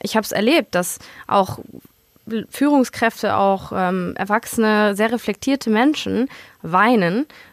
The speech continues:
weil sie diese Veränderung und diese Emotionen, die einfach mit Veränderungen einhergehen, einfach sie mitnehmen. Und da Verständnis zu zeigen, ja, ähm, sich auf diese Ebene auch einzulassen und nicht nur an Effizienz zu denken, sondern zu,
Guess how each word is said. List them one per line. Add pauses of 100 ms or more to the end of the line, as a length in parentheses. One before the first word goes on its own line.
weil
sie
diese
Veränderung
und
diese
Emotionen,
die
einfach
mit
Veränderungen
einhergehen,
einfach
sie
mitnehmen. (380)
Und
da
Verständnis
zu
zeigen,
ja, (120)
ähm,
sich
auf
diese
Ebene
auch
einzulassen (380)
und
nicht
nur
an
Effizienz
zu
denken,
sondern
zu,